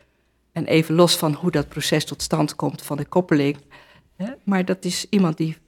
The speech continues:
voor jou wil bidden. Dat kan elke dag. En, eh, die het ook fijn vindt om van jou te horen van waar kan ik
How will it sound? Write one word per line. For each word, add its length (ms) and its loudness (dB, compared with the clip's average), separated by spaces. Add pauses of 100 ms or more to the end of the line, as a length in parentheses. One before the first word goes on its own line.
voor 180 -4
jou 180 0
wil 100 -4
bidden. 360 2 (380)
Dat 160 -6
kan 260 4
elke 260 -4
dag. 320 -8 (720)
En, 380 -4
eh, 100 -8 (400)
die 120 0
het 100 0
ook 140 -4
fijn 240 4
vindt 320 -2
om 300 -2 (180)
van 140 -6
jou 160 0
te 100 -6
horen 340 -4
van 340 -6
waar 120 -6
kan 160 -4
ik 100 -6